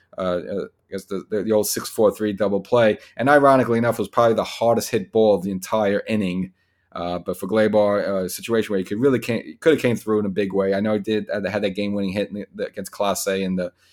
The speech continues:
in the Guardian game, but, you know, really an opportunity where Gleyber could have came through here. Again, hit a, hit a home run on the Friday night game, and w-, would have been nice if he could have really put the ball, you know, in the gap or something like that. But,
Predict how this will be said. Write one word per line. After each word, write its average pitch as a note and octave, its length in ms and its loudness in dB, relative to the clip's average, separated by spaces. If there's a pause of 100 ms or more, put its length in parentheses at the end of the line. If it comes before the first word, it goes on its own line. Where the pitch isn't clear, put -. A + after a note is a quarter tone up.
(240)
in F#2+ 140 -6
the F#2+ 100 -2
Guardian G2 440 0
game, F#2 400 -2
but, G#2+ 320 4 (120)
you A#2 80 -4
know, G2+ 140 0
really C#3+ 260 6
an A#2+ 80 4
opportunity A2 400 0
where G#2 140 -2
Gleyber G2+ 360 0
could G2 100 -10
have F#2 60 -6
came F#2+ 180 -4
through F#2 260 -4
here. F#2 240 -2
Again, F#2 280 -4
hit G2+ 160 -2
a, G2+ 160 0
hit D3 140 4
a A2+ 40 4
home G#2 180 2
run G2+ 280 -2 (400)
on F#2+ 160 -2
the F#2 60 -4
Friday G2+ 260 2
night F#2 220 -2
game, F#2+ 320 -2
and F#2 240 -4
w-, G#2 200 -18
would C3 140 2
have A#2+ 40 2
been G#2+ 100 2
nice G#2 160 0
if - 60 -12
he G#2 60 -8
could F#2+ 100 -8
have G2+ 100 -4
really G2+ 240 -2 (240)
put A#2+ 120 -4
the - 60 -12
ball, G2+ 340 4
you G2 80 0
know, F#2 80 -2
in G2+ 80 -4
the G2+ 80 -2
gap F#2+ 360 0
or F#2 40 -6
something F2+ 220 -4
like F2 180 -6
that. F2+ 280 -4
But, F2+ 260 -4